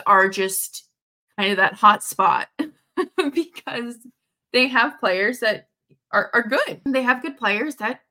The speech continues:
need new homes. And Elias Lindholm is a very good player that could benefit a team's second line,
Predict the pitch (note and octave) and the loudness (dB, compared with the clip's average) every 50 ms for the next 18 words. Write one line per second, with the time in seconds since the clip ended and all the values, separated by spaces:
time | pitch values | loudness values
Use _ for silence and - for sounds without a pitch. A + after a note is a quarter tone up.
0 | _ - F#3+ F#3+ G3+ G#3 A#3 A#3 - G3+ G#3+ C4 D4+ - - B4+ A#4+ - - _ | _ -12 -8 -4 -4 -4 -4 -6 -6 -4 -4 -4 -4 -4 -6 -4 -4 -6 -8 _
1 | - - - - _ _ - G3+ G3+ G#3 G#3+ G#3+ A3 A#3 A3+ - G3 G3+ G3+ F#3+ | -14 -14 -14 -14 _ _ -8 -6 -4 -2 -2 -2 -4 -6 -6 -6 -4 -4 -2 -2
2 | G3 G#3+ - A#3+ A3+ G#3+ G#3+ G#3+ A3 A#3+ C4 C4+ C4 - - - F#3+ F#3+ G3 G3 | -4 -6 -6 -8 -8 -6 -4 -4 -4 -4 -4 -6 -8 -10 -8 -6 -6 -6 -6 -6
3 | - - G#3 G#3 F#3+ F#3+ G3 G#3+ A#3 A#3 A#3+ A#3 - F#3+ F3+ F3 F#3 F#3+ A3+ C4 | -8 -8 -6 -4 -4 -6 -6 -6 -6 -6 -6 -6 -4 -4 -4 -4 -2 -4 -4 -4
4 | C#4 B3 - G#3 G3+ G3+ G3 G3 - _ _ _ - - - _ _ - A3 A3 | -6 -4 -2 -2 0 0 -2 -4 -8 _ _ _ -20 -20 -20 _ _ -12 -10 -10
5 | G#3+ G3+ G3+ G3+ G3 F#3 F#3 G3 G3+ - A#3 B3 A#3+ - - G3+ G3+ G3+ G3+ G#3 | -10 -10 -8 -6 -4 -4 -4 -6 -6 -4 -4 -4 -4 -4 -4 -2 -2 -2 -2 -4
6 | G#3 G3+ G3+ G3+ _ _ _ _ _ _ _ _ _ _ - G3+ F#3 G3 G#3 A3 | -4 -6 -8 -10 _ _ _ _ _ _ _ _ _ _ -10 -8 -6 -6 -6 -6
7 | A3 - - - - - B3 B3+ C4+ A#3+ - - - A#3 - C4 D#4+ | -8 -8 -8 -8 -6 -6 -6 -6 -6 -6 -8 -8 -8 -8 -8 -8 -10